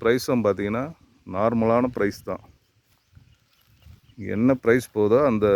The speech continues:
ரேட்டு தாங்க சொல்றாங்க, அதை விட கம்மியாவே இருக்கு. நல்ல ப்ராப்பர்ட்டி. ஃபேஸிங் பார்த்தீங்கன்னா, இது வெஸ்ட் ஃபேஸிங்கில்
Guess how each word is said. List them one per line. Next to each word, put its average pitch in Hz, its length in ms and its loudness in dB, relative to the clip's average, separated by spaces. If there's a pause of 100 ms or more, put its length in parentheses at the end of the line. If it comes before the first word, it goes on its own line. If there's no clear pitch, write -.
ரேட்டு 104 280 0
தாங்க 113 180 -4 (540)
சொல்றாங்க, 110 420 0
அதை 113 120 4
விட 120 100 2 (140)
கம்மியாவே 131 460 0
இருக்கு. 104 220 -10 (4000)
நல்ல 110 200 -2 (100)
ப்ராப்பர்ட்டி. 107 500 -2 (380)
ஃபேஸிங் 123 460 -2
பார்த்தீங்கன்னா, 110 400 0
இது 127 100 -6 (140)
வெஸ்ட் 117 300 -4 (100)
ஃபேஸிங்கில் 107 480 -2